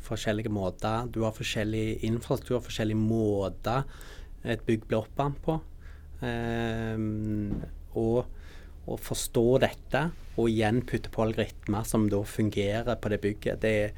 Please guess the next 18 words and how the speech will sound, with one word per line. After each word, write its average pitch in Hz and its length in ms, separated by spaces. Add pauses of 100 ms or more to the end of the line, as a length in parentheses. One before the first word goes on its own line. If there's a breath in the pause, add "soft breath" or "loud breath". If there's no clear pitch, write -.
(180 loud breath)
så - 120
det 110 100
er 110 40
en, 117 260
det 104 60
er 110 80
en 143 100
krevende 95 540 (180)
jobb. 104 200
Det 110 140
største - 380
jobben 120 300
er 101 80
egentlig 113 180
å 98 60
bare 98 180
se 104 220
på - 160